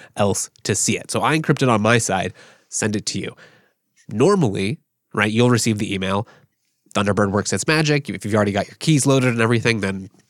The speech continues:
poof, you can read my message, no trouble. But let's say there's some competitor show out there. They really wanna see what's in that document. If they are able to somehow intercept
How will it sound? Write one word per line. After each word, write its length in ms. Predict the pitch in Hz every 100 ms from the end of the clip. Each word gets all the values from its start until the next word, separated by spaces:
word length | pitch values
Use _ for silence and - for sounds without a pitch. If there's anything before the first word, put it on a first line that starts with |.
| _
poof, 360 | 240 - - -
you 100 | 104
can 180 | 117 104
read 180 | 104
my 120 | 113 120
message, 500 | 165 160 143 - -
no 160 | 107
trouble. 440 | 101 - - - - - - -
But 160 | 117
let's 280 | 143 214 247
say 240 | - 180 151
there's 240 | 139 120
some 160 | 120 104
competitor 640 | 104 98 - 175 123 101
show 260 | - 98
out 180 | 92 95
there. 140 | 95 101
They 140 | 139
really 180 | 160 156
wanna 240 | 131 120
see 220 | 107 139
what's 240 | 120 104 -
in 100 | 95
that 180 | 90 -
document. 580 | 180 262 - - 95 - - - -
If 140 | 104
they 220 | 110 135 240
are 120 | -
able 300 | 143 135 127
to 220 | - 113 104
somehow 380 | 139 139 123 -
intercept 840 | 120 135 - 139 - 104 - -